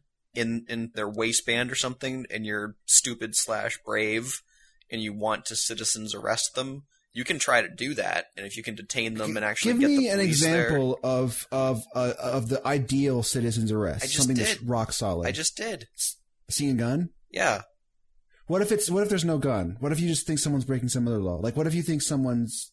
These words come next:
Speaker 2: um, uh, uh, loitering?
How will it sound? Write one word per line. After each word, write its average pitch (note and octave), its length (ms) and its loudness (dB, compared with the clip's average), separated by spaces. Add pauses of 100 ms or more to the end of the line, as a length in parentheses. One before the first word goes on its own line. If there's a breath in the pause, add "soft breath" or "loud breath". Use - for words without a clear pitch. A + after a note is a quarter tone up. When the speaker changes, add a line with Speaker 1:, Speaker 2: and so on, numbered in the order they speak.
Speaker 2:
um, G#2 480 0 (240)
uh, F#2 360 -2 (440)
uh, G2 400 -2 (260)
loitering? G#2 540 0